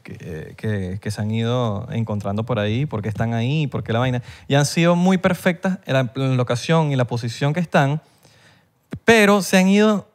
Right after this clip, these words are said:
moviendo un poquitico, poquitico. Pero es normal porque la Tierra se mueve. Entonces, en algún momento sí estuvieron en, en el momento perfecto alineadas con las estrellas, porque eso tiene que tener una alineación con las estrellas. Y eso ya estamos hablando de otro nivel de pirámide.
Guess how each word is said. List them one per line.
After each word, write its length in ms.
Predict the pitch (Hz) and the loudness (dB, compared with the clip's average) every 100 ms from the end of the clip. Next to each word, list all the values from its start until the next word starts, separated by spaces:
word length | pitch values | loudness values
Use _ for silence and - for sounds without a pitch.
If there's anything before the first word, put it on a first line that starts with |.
| - | 0
moviendo 420 | 165 160 180 202 | 2 4 6 4
un 60 | |
poquitico, 760 | 208 - 466 _ 427 220 110 104 _ _ | 2 -10 -18 _ -4 -2 -6 -8 _ _
poquitico. 380 | - 165 190 185 | -6 -4 -6 -6
Pero 180 | 139 175 | 2 4
es 40 | 190 | 4
normal 320 | 202 226 247 | 4 2 0
porque 180 | 147 131 | 0 0
la 100 | 123 | 2
Tierra 220 | 185 190 | 0 0
se 120 | 131 | -2
mueve. 400 | 110 104 87 85 _ _ _ _ - | -2 -2 -4 -8 _ _ _ _ -6
Entonces, 400 | 120 131 131 175 | -2 -2 0 2
en 80 | |
algún 200 | 151 143 165 | 2 2 2
momento 340 | 208 220 208 | 2 2 -2
sí 140 | - | -4
estuvieron 360 | 190 196 185 196 | -2 0 0 0
en, 140 | 175 127 | -2 -4
en 100 | 139 | -4
el 80 | 131 | -4
momento 300 | 127 127 170 | -4 -4 -4
perfecto 300 | 170 147 165 | -4 -4 -2
alineadas 340 | 170 131 135 160 | -2 0 0 0
con 80 | |
las 120 | 165 120 | 0 0
estrellas, 400 | 113 127 101 90 _ _ _ _ | 0 0 -2 -6 _ _ _ _
porque 120 | 104 | -4
eso 100 | 101 123 | -2 -2
tiene 220 | 131 131 | -2 -2
que 80 | 135 | -2
tener 160 | 117 | -2
una 80 | 117 | -2
alineación 440 | 131 131 104 107 110 | 0 -2 -2 -4 -4
con 120 | 127 | -4
las 100 | 120 | -6
estrellas. 340 | 101 107 101 - - - | -6 -8 -8 -12 -20 0
Y 120 | 147 | 2
eso 140 | 147 | 4
ya 60 | 196 | 2
estamos 220 | 185 202 | 2 2
hablando 220 | 180 147 180 | 2 4 4
de 80 | |
otro 180 | 151 170 | 4 2
nivel 320 | 165 131 131 | 2 2 2
de 80 | 139 | 0
pirámide. 540 | - 113 127 104 92 | -2 0 0 0 -6